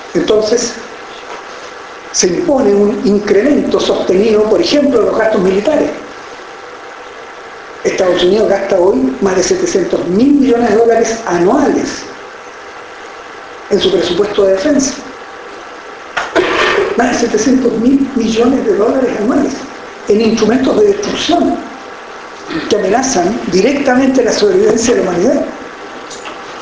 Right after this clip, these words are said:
Entonces, piensen, ojo, Marx decía, ¿no es cierto?, en su, en su concepción materialista de la historia, que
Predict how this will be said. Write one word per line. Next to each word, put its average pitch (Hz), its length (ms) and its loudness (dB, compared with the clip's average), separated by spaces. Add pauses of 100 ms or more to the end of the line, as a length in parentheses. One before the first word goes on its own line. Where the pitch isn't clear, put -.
(1800)
Entonces, 214 320 2
piensen, 254 500 2 (420)
ojo, - 280 2 (540)
Marx 359 460 2
decía, 226 480 2 (420)
¿no 175 60 2
es 160 80 0
cierto?, - 360 0 (460)
en 156 100 -2
su, 170 280 2 (680)
en 170 80 0
su 175 240 0
concepción 190 600 2
materialista 196 600 2
de 311 100 2
la 302 60 2
historia, - 440 0 (1120)
que 202 340 4